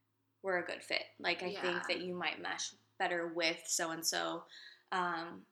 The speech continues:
Speaker 1: obviously, if they've worked with someone previously, I'm not, I'm gonna redirect them, 'cause sometimes people
Speaker 2: Yeah.
Speaker 1: will, you know, "I, I do have a coach, but I wanna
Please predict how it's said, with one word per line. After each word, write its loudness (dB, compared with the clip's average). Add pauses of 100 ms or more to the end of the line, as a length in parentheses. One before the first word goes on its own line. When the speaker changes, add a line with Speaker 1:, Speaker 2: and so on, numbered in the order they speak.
(120)
Speaker 1:
obviously, 0
if -6
they've 0
worked 2
with -4
someone -4
previously, -2
I'm -4
not, -2 (160)
I'm -4
gonna -4 (480)
redirect -2
them, -6
'cause -10
sometimes -8
people -6
Speaker 2:
Yeah. -2
Speaker 1:
will, -4 (280)
you -10
know, -8
"I, -6
I -6
do -4
have -4
a -6
coach, -6
but -4
I -4
wanna -6